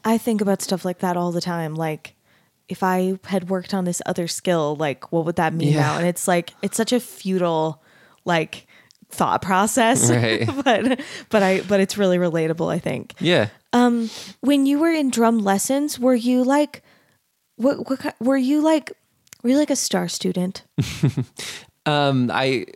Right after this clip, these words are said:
Speaker 2: always made it a point to practice 'cause, you know, he'd always say, "Work on,"
Speaker 1: Yeah.
Speaker 2: you know, there's a few different books that we'd work through or, like, a s-, different songs that we were learning.
Speaker 1: Yeah.
Speaker 2: And, um, I would always make sure to practice. Like, I was very interested in it. I was very drawn to it and just,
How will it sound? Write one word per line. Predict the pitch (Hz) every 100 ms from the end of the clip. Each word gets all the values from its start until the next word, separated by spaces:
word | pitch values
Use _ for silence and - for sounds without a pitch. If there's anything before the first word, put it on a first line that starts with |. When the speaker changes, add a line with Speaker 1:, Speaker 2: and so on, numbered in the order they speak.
| -
Speaker 2:
always | 135 143 131
made | 123
it | 120
a | 104
point | 120 107
to |
practice | - 101 - 110 101
'cause, | - 107 -
you | 101
know, | 95
he'd | 104
always | 98 95
say, | 104 92
"Work | 98 104
on," | 104 101 95 - - 196
Speaker 1:
Yeah. | 180
Speaker 2:
you | 120
know, | 104
there's | 98
a | 101
few | -
different | 113 104 98
books | 98 95 -
that | -
we'd | 107
work | 107 95 -
through | - 95 92
or, | 90 95 - - - - -
like, | - 95
a |
s-, | - - - 175 -
different | 120 - 104
songs | - 87 95
that | 113
we | 101
were | 98
learning. | 95 92 92 90
Speaker 1:
Yeah. | 90
Speaker 2:
And, | 92 98 _ _
um, | - 92 95 92
I | 107
would | 101
always | 101 110 104 85 - - _
make | - 101
sure | -
to | 92
practice. | 92 90 - 92 - -
Like, | 98
I | 101
was | 101
very | 101 95
interested | 95 107 104 - 92
in | 90 87
it. | 87
I |
was | 90
very | 92 90
drawn | 90 95 90 92
to | - 90
it |
and | 95
just, | - 92